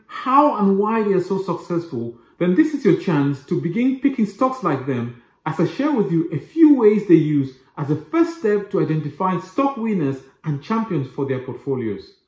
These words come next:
When I started investing many years ago, I didn't know where to go to find good stocks to buy or what to look for, or even where to find the relevant information. So in the coming minutes, I'm going to explain to you three choices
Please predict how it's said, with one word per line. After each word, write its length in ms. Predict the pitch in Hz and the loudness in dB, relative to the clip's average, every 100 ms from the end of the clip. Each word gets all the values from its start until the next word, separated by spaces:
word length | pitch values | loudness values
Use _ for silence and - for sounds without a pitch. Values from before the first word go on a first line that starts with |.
| _ - | _ -6
When 140 | 151 | -2
I 120 | 247 | -2
started 260 | 262 285 240 | 0 0 2
investing 480 | 190 196 202 214 202 | 2 0 0 0 2
many 180 | 202 | 2
years 240 | 202 196 185 | 2 2 0
ago, 500 | 175 185 202 196 - - _ _ - | -2 4 4 4 -8 -20 _ _ -8
I 80 | |
didn't 300 | 160 240 262 | -2 0 2
know 100 | 226 | 2
where 280 | 202 240 302 | 2 4 2
to 100 | 226 | 2
go 120 | 190 | 2
to 80 | 196 | 2
find 280 | 165 170 156 | 2 -2 0
good 120 | 147 | -2
stocks 280 | - 139 - | -2 -6 -4
to 60 | 123 | -8
buy 200 | 117 110 - | -6 -8 -6
or 100 | 139 | -2
what 300 | 139 151 151 | 0 0 -2
to 60 | 139 | -4
look 200 | 127 127 | -4 -6
for, 280 | - 95 82 - _ _ _ _ | -8 -10 -10 -16 _ _ _ _
or 120 | 156 | 0
even 300 | 185 269 247 - | 2 2 -2 -2
where 200 | 233 277 | 0 0
to 120 | 277 202 | 0 -4
find 300 | 202 202 170 | -2 0 0
the 40 | |
relevant 400 | 156 160 160 143 | 0 0 -2 -4
information. 680 | 127 135 147 160 - 95 82 _ _ _ _ | -6 -6 -4 -4 -4 -12 -14 _ _ _ _
So 120 | 208 | 0
in 60 | 196 | 0
the 100 | 180 | 2
coming 280 | 320 359 330 | 0 0 0
minutes, 300 | 226 151 - | 0 -2 -4
I'm 120 | 165 | -6
going 140 | 240 | -4
to 80 | 269 | -2
explain 300 | - 196 180 | -2 -2 -2
to 80 | 165 | 0
you 260 | 139 135 - _ _ | -2 -4 -10 _ _
three 380 | - 302 311 359 - | -2 4 4 2 -2
choices 480 | 277 254 160 139 | -2 -2 -2 -4